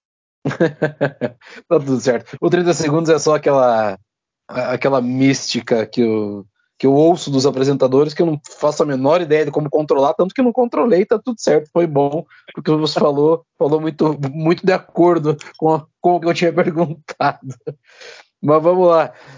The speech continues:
Acho que a gente já falou um pouquinho de, um pouquinho de Chelsea, um pouquinho de planejamento, um pouquinho de, de, de tudo um pouco. Quero aproveitar esse quente aí pra, pra agora brincar um pouco, bem rápido, pra gente ir pro,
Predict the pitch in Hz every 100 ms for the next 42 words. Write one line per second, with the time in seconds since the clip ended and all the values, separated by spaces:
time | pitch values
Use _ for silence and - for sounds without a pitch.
0 | - _ - 160 156 160 165 151 160 160
1 | 160 151 165 151 139 - 170 151 123 117
2 | 113 110 - 135 113 - 160 - 120 143
3 | 135 127 123 120 120 156 156 123 110 -
4 | 135 120 110 113 110 117 117 - _ 123
5 | - 147 139 123 151 170 170 185 180 _
6 | _ _ _ _ _ - 185 208 226 202
7 | 180 180 135 151 160 - 127 147 110 -
8 | 107 104 104 - _ _ 107 120 135 113
9 | 123 135 127 139 135 143 151 139 120 123
10 | 117 139 - - 117 120 123 123 - 127
11 | 127 107